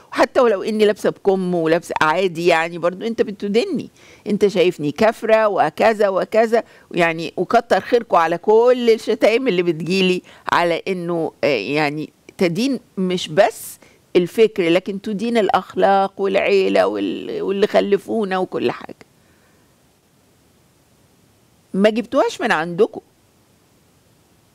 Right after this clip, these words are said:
نبي الإسلام وإله الإسلام واحد كان بي-، بي-، آه، يسب ويلعن و-، آه،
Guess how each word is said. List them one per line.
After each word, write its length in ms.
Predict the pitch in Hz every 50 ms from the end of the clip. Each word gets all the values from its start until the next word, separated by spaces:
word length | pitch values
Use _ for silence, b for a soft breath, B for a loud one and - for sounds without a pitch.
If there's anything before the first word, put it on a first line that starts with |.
| _ _ _ _ _ _ _ -
نبي 420 | 196 196 185 175 285 349 349 359
الإسلام 600 | 359 - - 226 - - 240 254 262 262 247 226
وإله 600 | 202 190 - - 196 196 196 233 277 392 403 349
الإسلام 520 | 226 196 - - 165 - - 147 92 76 147 - _ _ _ _ _ _ _ _ _ _ _ _ _ _ -
واحد 520 | - 240 302 392 - - 208 165 180 175 - - _ _ -
كان 300 | - 196 196 196 190 - _ _ _ _ _ -
بي-، 220 | 170 190 175 - -
بي-، 480 | 180 165 190 185 185 190 190 175 - - -
آه، 320 | 165 160 139 95 87 - - - 127 131 - _ -
يسب 500 | 180 185 190 - - 277 294 262 190 185
ويلعن 680 | 196 196 196 208 233 262 269 247 233 233 233 233 226 220
و-، 140 | 202 190 185 175 175 170 165 151 - - - -
آه، 560 | 113 117 - - 90 87 - - 50 50 -